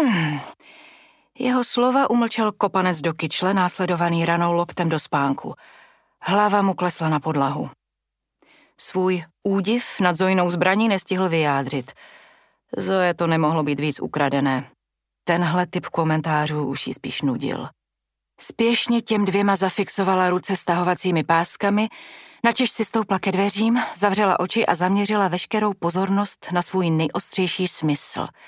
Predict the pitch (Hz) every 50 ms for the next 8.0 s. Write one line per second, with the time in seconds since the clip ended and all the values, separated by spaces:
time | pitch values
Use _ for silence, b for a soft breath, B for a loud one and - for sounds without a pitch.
0 | B B B B B B B B B B B B B B B B B B B _
1 | _ _ - 175 165 - 196 190 190 190 180 - 180 170 175 180 - - 151 165
2 | 160 - - 165 170 170 160 147 156 151 143 - 139 135 143 b b b b b
3 | b b b b b b b _ - 185 - - - - 220 202 - - 202 196
4 | 175 165 175 160 175 180 185 175 190 185 190 180 - 185 175 - _ - 165 151
5 | 139 147 147 - - - - - - 107 80 - b b b b b b b b
6 | _ - 165 170 170 175 185 196 190 - 220 220 214 180 165 165 165 - - 196
7 | 190 - 190 - 190 175 - 185 180 180 170 160 160 165 147 139 123 - - -
8 | -